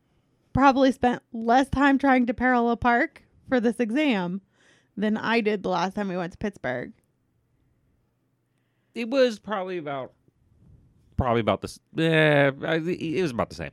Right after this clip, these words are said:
Speaker 1: Yeah. But still, I mean,
Speaker 2: It just, it just was so, so, you could just tell. It was like, this was, uh, like, immediate when, how,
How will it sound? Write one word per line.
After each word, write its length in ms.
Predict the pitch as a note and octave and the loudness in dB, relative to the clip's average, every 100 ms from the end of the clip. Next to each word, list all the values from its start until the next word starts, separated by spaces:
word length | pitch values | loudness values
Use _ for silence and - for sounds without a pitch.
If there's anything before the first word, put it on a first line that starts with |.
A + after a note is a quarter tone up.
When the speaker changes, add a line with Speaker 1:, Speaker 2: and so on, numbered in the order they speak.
| _ _ _ - | _ _ _ -14
Speaker 1:
Yeah. 260 | G3+ - G3 _ _ _ _ _ _ _ _ _ _ _ _ _ _ _ - | -12 -12 -16 _ _ _ _ _ _ _ _ _ _ _ _ _ _ _ 0
But 140 | C#4+ | 0
still, 340 | - A3 - - _ _ - | 2 -4 -4 -12 _ _ -4
I 100 | G#3+ | -2
mean, 380 | A3 G3 F3+ G3 _ _ _ _ _ _ _ _ _ | 0 -2 -6 -12 _ _ _ _ _ _ _ _ _
Speaker 2:
It 200 | - F3+ | -10 -10
just, 260 | E3 E3+ - | -6 -8 -4
it 140 | E3 | -6
just 200 | - - | -6 -12
was 140 | C3 B2+ | -10 -12
so, 400 | - D#3+ D3 B2+ | -2 0 0 -4
so, 540 | - D#3+ C#3+ A#2 A2 - | -4 -2 0 -2 -6 -10
you 120 | C3+ | -12
could 140 | - | -10
just 180 | B2 - | -10 -10
tell. 300 | E2+ D2 D2+ | -10 -10 -10
It 100 | - | -6
was 140 | A#2+ G#2 | -4 -2
like, 160 | G2 F#2 | -4 -6
this 200 | B2 - | -8 -8
was, 100 | E2 G2+ _ | -8 -10 _
uh, 220 | - F#3 G3+ | -4 0 2
like, 140 | F3+ | 2
immediate 460 | D3 B2 A2+ F2+ F2 | 2 2 2 0 -2
when, 200 | F2+ G2+ | -4 -2
how, 340 | A#2+ A#2+ A2+ | 0 2 0